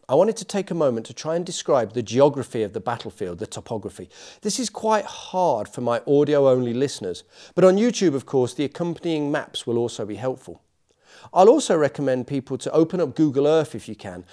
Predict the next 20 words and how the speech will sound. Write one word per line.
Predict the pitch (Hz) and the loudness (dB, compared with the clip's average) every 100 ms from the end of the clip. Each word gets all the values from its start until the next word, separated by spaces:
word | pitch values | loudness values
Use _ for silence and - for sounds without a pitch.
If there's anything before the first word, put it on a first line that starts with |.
| - | -10
and | 139 139 | -4 -4
search | - - 190 123 - | -2 2 4 4 0
for | - | -10
the | 120 123 | -6 -6
V-, | 123 - | -6 -6
Vitoria | 131 - 170 147 117 98 | -6 -4 2 2 2 0
in | 117 | -4
Spain, | - - 120 98 92 - - | -8 -4 -4 -4 -8 -14 -12
as | 156 151 | -10 -4
the | 170 | -4
three | 208 240 | -2 -4
D | 233 | -2
map | 208 151 - | -2 -2 -4
is | 135 113 | -8 0
really | 160 175 | 0 0
good | 160 156 - | 0 -2 -2
for | 131 | -4
understanding | 160 160 147 - - 180 170 117 95 90 | 0 0 -2 -6 -4 -4 -2 -4 -8 -10
the | 113 | -8
battlefield. | 101 123 110 - 87 73 | -6 -8 -10 -10 -12 -12